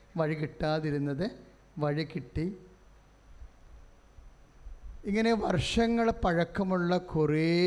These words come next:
ഏ, പ്രശ്നങ്ങളെ മനഃപൂർവ്വം പറയിപ്പിക്കണമല്ല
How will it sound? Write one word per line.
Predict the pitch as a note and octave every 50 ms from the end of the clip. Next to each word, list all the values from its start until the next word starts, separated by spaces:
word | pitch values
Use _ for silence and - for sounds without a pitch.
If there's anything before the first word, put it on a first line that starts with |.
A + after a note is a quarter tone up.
| F#3 F#3 F#3 F#3 F#3 F#3 F#3 - - - - - E3+ D#3+
ഏ, | D#3 D#3 D#3 D#3+ D#3+ E3 D#3+ D#3 D#3 - - - - -
പ്രശ്നങ്ങളെ | D#3 C3+ C3 - - D#3 D3+ D3+ D#3 D#3 D#3 D#3 C#3+ A#2+ A2 - - - - - - - - - - - - - - - - - - - - - - - - - - - - - - - - - - - - - - - _ - - E3
മനഃപൂർവ്വം | D#3+ D#3+ D#3 D#3+ C3 - G3+ G#3 G#3+ G#3+ A3+ A3+ A#3 A#3 A3 - - F#3+ F#3+
പറയിപ്പിക്കണമല്ല | A3+ G#3+ G#3+ G#3+ G#3 F3+ A3+ G#3 A3+ A#3+ A#3+ A3 F3+ F3 F#3 F3+ G#3 C4+